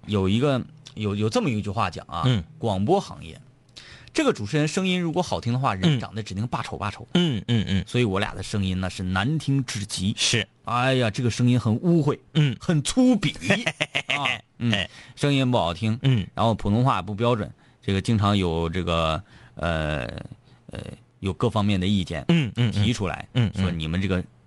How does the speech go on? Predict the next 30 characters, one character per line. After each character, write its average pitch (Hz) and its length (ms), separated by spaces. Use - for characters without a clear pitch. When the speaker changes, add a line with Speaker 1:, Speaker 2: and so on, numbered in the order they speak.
Speaker 1:
为 147 140
什 101 140
么 98 100
不 131 160
能 101 240
用 - 140
普 107 160
通 117 180
话 131 120
来 104 120
呈 101 180
现 101 200
节 85 120
目？ 92 80
Speaker 2:
是。 - 280
Speaker 1:
因 143 100
为 175 60
我 120 100
们 104 160
就 151 140
是 135 80
想 113 180
把 107 160
平 117 240
时 110 160
在 107 160
家、 113 300
平 110 260
时 101 220
在 98 320